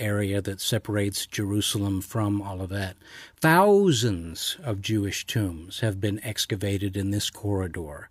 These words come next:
as well as many Islamic tombs, or Jewish tombs that were transformed into Islamic <laughs> tombs.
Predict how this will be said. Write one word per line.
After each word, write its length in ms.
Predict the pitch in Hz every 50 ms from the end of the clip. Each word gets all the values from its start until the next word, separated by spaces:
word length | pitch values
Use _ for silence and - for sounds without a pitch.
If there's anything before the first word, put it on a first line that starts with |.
| - - - - - - - - _ -
as 280 | 135 135 135 120 -
well 340 | 131 135 135 151 160 156 156 127
as 280 | 147 143 143 113 104
many 320 | 135 139 139 143 143 147 139
Islamic 600 | 143 117 - 143 147 202 262 277 175 107 - _
tombs, 640 | - - 98 85 76 69 78 92 - - - - - _ _ _ _ _ _ _
or 600 | - - 147 143 147 151 151 151 151 151 151 - -
Jewish 400 | 131 135 175 185 180 160 - -
tombs 360 | - 180 180 180 175 156 120
that 120 | 160 143
were 160 | 143 143 143 139
transformed 800 | - - 151 143 143 139 135 - - 151 147 147 143 143 131
into 500 | - - 139 131 123 127 - - 110 101 101
Islamic 640 | 98 107 - - - 101 87 87 87 85 - -
<laughs> 0 |
tombs. 560 | - - 143 123 98 98 90 85 78 - -